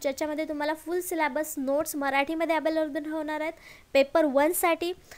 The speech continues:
तसेच या टेस्ट सिरीजमध्ये एकूण साठ टेस्ट तुम्हाला प्रॅक्टिस म्हणून दिलेल्या आहेत पेपर वनच्या,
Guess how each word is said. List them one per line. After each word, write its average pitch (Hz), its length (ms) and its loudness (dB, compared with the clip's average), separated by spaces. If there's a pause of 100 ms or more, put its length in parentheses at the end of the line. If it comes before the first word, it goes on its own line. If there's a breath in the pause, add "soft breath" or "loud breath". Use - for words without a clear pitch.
(220 loud breath)
तसेच 359 420 4
या 349 80 8
टेस्ट 339 240 4
सिरीजमध्ये 330 380 4
एकूण 339 200 2
साठ 311 400 4 (140)
टेस्ट 349 240 4
तुम्हाला 370 200 4
प्रॅक्टिस 320 420 2
म्हणून 330 220 2
दिलेल्या 320 280 4
आहेत 349 140 0
पेपर 294 280 6
वनच्या, 302 480 2